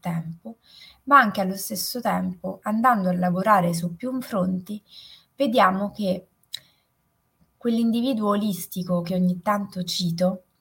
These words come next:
è veramente una realtà. E soprattutto non siamo fatti di compartimenti stagni, quindi è importante, quando magari mettiamo in discussione una parte di noi, un aspetto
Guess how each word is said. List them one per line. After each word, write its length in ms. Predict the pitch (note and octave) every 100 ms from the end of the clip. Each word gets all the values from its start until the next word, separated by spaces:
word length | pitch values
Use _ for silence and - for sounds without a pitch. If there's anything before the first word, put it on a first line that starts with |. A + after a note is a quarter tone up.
| _ _
è 180 | - C4+
veramente 720 | G#3+ G3 F#3+ A#3 G3 F3+ F3
una 220 | E3+ E3+
realtà. 600 | E3+ E3+ E3+ - E3+ E3 - _ _ _ _ _ _ _ - _
E 100 | B3
soprattutto 800 | - B3+ A3+ - - F#3 F3+ -
non 240 | F#3+ B3 A#3+
siamo 300 | C4+ A#3+ A#3+
fatti 360 | C4+ C4+ D4
di 140 | B3 A#3
compartimenti 880 | F#3+ F#3 F#3+ F#3 F#3+ F#3 F#3 F#3
stagni, 720 | E3+ - E3 F3 F3 F3+ F3+ - - - - -
quindi 280 | D4 A#3 F#3+
è 40 |
importante, 1080 | F#3+ F#3 G#3 G3 - F#3 E3+ F3+ E3 F3+ F3+ - - -
quando 340 | G#3 A3+ G#3
magari 640 | F#3 F3+ F#3 G3+ G#3 G#3+ -
mettiamo 540 | F3+ F3+ G#3 G#3 G3+
in 100 | F#3
discussione 1040 | F#3 F3+ F3 E3 - B3 G3+ F#3 F3 F3+ -
una 220 | F#3+ F#3+
parte 500 | G3 G#3 G3 - F3
di 140 | F3
noi, 400 | F3+ F3+ F#3 F3+ - - - -
un 160 | G3+ F#3
aspetto 920 | F3+ - - A3+ F3+ - - F3+